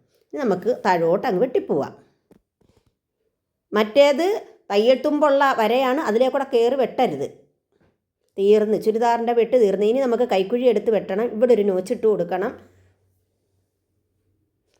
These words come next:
ഇവിടെ ഒരു നോച്ചിട്ട് കൊടുക്കണം. ഇത് നമുക്ക് സ്ലിറ്റിൻ്റെ പിടിക്കുന്ന ഭാഗം അവിടെ അടയാളം കൊടുത്ത് നമുക്ക് എളുപ്പം തയ്ക്കാൻ നേരത്തെ എളുപ്പം നമുക്ക് ആ അടയാളം വെച്ച് അങ്ങ് തയ്ക്കാം. ഇനി നമുക്ക് കഴുത്ത് എടുത്ത് വെട്ടാം. കണ്ട,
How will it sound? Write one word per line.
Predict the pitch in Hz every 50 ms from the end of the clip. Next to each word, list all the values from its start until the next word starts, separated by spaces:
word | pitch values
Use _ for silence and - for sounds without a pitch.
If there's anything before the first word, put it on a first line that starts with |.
| _ -
ഇവിടെ | 214 214 220 226 254 247
ഒരു | 220 214 214
നോച്ചിട്ട് | 190 196 196 240 - 220
കൊടുക്കണം. | 202 170 170 202 214 226
ഇത് | 233 269 233
നമുക്ക് | 208 214 214 254 233 -
സ്ലിറ്റിൻ്റെ | 214 196 190 - 254 247 254 269 247 - - - - 156 190
പിടിക്കുന്ന | 190 185 185 214 214 233 220 208
ഭാഗം | 175 175 175 214 220
അവിടെ | 196 180 202 202 - 190
അടയാളം | 185 202 220 233 247 277 269 220
കൊടുത്ത് | 190 180 175 220 208
നമുക്ക് | 196 190 202 196
എളുപ്പം | 170 170 170 208 220 - 202
തയ്ക്കാൻ | 196 202 202 262 277 294 269
നേരത്തെ | 202 185 185 214 180
എളുപ്പം | 180 175 180 233 254 262
നമുക്ക് | 202 170 151 190 226 - - - - - - - - - - - - 185
ആ | 226 262 262 226
അടയാളം | 208 208 220 233 254 240
വെച്ച് | 190 190 220 240
അങ്ങ് | 277 269 285
തയ്ക്കാം. | 233 214 - 175 - - 214
ഇനി | 233 254 247
നമുക്ക് | 233 220 202 233 226 226
കഴുത്ത് | 208 202 202 208 208 202 254 233
എടുത്ത് | 190 185 185 - 175
വെട്ടാം. | 143 - - 127 110 - _ _ _ _ _ _ _ _ _ _ _ _ _ _ _ _ _ _ _ _ _ _ _ _ _ _ _ _ _ _ _ _ _ _ _ -
കണ്ട, | 190 185 170 -